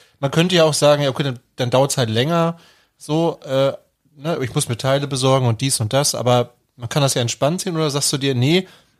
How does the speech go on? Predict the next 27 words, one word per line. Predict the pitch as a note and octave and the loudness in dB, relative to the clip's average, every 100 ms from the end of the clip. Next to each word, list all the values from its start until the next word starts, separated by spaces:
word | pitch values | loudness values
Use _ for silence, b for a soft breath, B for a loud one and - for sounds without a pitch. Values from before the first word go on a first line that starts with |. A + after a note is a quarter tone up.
| _ | _
ich | - D3 | -8 -6
hab | - | -4
jetzt | C#3 - | -6 -4
irgendwie | C3+ C3+ | -2 -2
für | C3+ B2+ | -2 0
mich | D3 E3 | 0 -2
persönlich | C3+ B2 C3+ B2 | -4 -4 -4 -2
eine | A2 | -2
Deadline, | A2 C3+ D#3 D3+ D3+ C3+ | 2 0 2 2 2 0
ich | |
möchte | C3+ B2+ B2 | -2 -4 -6
bis | A#2 | -4
dann | - C3+ | -2 0
und | C3 C3 | 0 0
dann | B2+ | 0
mit | B2 | 0
dem | A#2 | -2
Ding | A#2+ A2+ | -2 -2
fertig | B2+ C3+ F3 | -2 -2 -4
sein, | - D#3 B2 | -4 -2 2
weil | C3 - - _ _ - | 2 0 -14 _ _ 0
irgendwo | D#3+ D#3 | 2 2
muss | E3 - | 2 2
der | C3+ | 0
Stress | - E3+ - | 0 0 0
ja | |
herkommen. | A2+ A2 G#2+ A2 | 0 -2 -4 -8